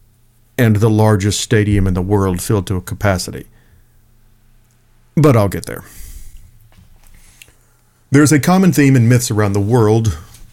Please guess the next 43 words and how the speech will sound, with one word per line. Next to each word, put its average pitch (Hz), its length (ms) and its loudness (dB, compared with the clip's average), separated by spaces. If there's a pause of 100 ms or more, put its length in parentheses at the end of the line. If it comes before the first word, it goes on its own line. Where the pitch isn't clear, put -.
(140)
about 98 180 -2
a 101 60 0
god 104 420 2
or 101 120 -2
goddess 101 520 0 (120)
that - 120 -8
steals 131 480 0
something 113 400 -2
and 101 140 -4
gives 107 220 0
it 123 80 -8
to 123 100 0
men. 104 280 0 (580)
Uh, 101 100 0
the 107 80 2
most 127 160 4
famous 131 260 2
European 123 460 2
one 104 300 -2
is 104 200 -2
Prometheus 120 640 0
stealing 98 460 -6
fire 98 300 0
from 98 100 -8
the 95 80 -2
gods. 90 380 -6 (480)
But 104 80 -2
there's 101 160 2
also 107 200 0
a 98 80 -2
raven 117 460 2
that 110 120 -4
stole 107 300 0
the 101 120 -4
sun, 131 480 0 (500)
numerous 117 580 2
individuals 104 480 -2
around 98 260 -2
the 101 60 -2
world 98 280 0
that 95 120 -4
stole 98 300 0
knowledge. 92 640 -2